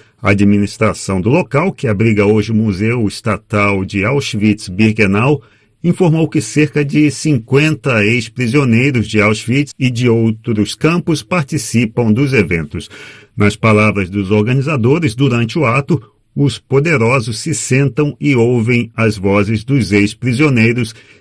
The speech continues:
enquanto ainda há tempo para ouvi-los. Representantes de cerca de quarenta países confirmaram presença,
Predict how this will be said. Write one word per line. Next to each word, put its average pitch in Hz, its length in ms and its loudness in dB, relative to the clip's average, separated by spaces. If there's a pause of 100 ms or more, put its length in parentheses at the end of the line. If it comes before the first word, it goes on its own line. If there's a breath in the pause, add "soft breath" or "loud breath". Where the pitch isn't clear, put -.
(140 loud breath)
enquanto 131 400 2
ainda 123 300 2
há 107 60 -2
tempo 113 580 0
para 135 220 2
ouvi-los. 80 520 -6 (400 soft breath)
Representantes 113 800 0
de 110 140 -2
cerca 110 400 -2
de 110 80 0
quarenta 139 600 0
países 160 500 0
confirmaram 113 800 2
presença, 143 720 0